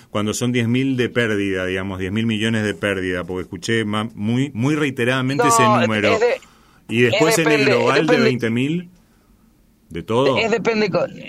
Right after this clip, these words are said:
Speaker 2: digo, son todos, los números están todos bien, solamente que cada uno elige la comparación que, que más le, que más quiere, ¿viste? Es,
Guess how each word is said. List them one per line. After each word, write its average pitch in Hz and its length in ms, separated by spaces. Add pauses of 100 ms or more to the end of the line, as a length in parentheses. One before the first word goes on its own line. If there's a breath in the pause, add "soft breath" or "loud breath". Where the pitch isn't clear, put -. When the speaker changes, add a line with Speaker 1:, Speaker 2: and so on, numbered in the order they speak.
(120)
Speaker 2:
digo, 185 240
son 247 280
todos, 240 460 (100)
los 175 200
números 226 380
están 185 340
todos 196 240
bien, 202 300
solamente 175 540
que 143 340 (460 loud breath)
cada 180 280
uno 180 240
elige 151 580 (220)
la 127 160
comparación 131 640
que, 123 380
que 117 120
más 131 160
le, 123 580
que 120 100
más 131 180
quiere, 113 440
¿viste? 120 500
Es, - 240